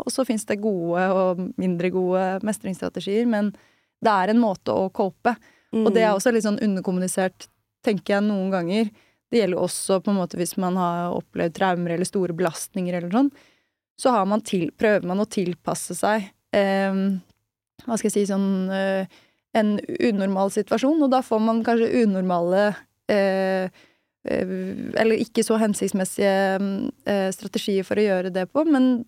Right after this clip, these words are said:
Speaker 1: det man forholder seg til, eller det man prøver å håndtere, er jo også liksom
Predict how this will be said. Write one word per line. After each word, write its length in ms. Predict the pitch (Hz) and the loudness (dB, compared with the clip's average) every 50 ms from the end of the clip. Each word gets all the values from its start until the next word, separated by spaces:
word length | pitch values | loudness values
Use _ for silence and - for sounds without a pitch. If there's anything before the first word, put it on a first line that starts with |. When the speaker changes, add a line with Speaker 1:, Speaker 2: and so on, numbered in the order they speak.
| _ - | _ -10
Speaker 1:
det 240 | 214 202 233 208 202 | -4 -2 0 0 0
man 180 | 202 208 208 | 0 0 0
forholder 360 | - 233 233 214 190 165 - - | 0 0 2 2 2 0 -2 -2
seg 140 | 202 190 - | -4 -2 0
til, 180 | - 208 208 202 | 0 0 0 0
eller 160 | 208 208 196 | -2 -2 0
det 140 | 196 180 185 | 0 0 0
man 120 | 196 190 | -2 -4
prøver 440 | - - 226 202 180 175 165 170 175 180 | 0 0 2 2 2 2 0 -2 0 0
å 460 | 185 180 180 180 180 180 180 180 180 180 | 2 2 2 2 2 2 0 -2 -2 -2
håndtere, 360 | 208 202 196 - 196 170 - 202 | -4 -4 -2 0 0 0 2 2
er 160 | 196 180 175 | 2 2 0
jo 140 | 180 180 180 | 0 -2 -4
også 180 | 180 - - - - | -4 -4 -4 -4 -4
liksom 400 | 185 - - 175 170 175 202 | -4 -4 -4 -6 -6 -6 -8